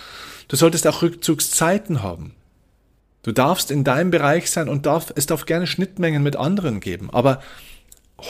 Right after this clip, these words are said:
hol dir deinen Raum zurück. Sorg für mehr Zwischenräume, zwischen Terminen, zwischen Aufgaben. Es geht nicht darum,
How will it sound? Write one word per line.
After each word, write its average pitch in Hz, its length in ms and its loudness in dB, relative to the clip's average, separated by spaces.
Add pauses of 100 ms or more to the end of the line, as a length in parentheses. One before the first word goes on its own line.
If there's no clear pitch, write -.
hol 175 280 8
dir 190 260 0
deinen 160 460 0
Raum 156 420 0
zurück. - 640 -6 (180)
Sorg 156 400 4
für 180 160 -2
mehr 160 240 0
Zwischenräume, 131 840 2
zwischen 175 460 0
Terminen, 165 560 0
zwischen 170 400 0
Aufgaben. 147 540 0
Es 156 120 0
geht 202 220 0
nicht - 180 -2
darum, 170 280 4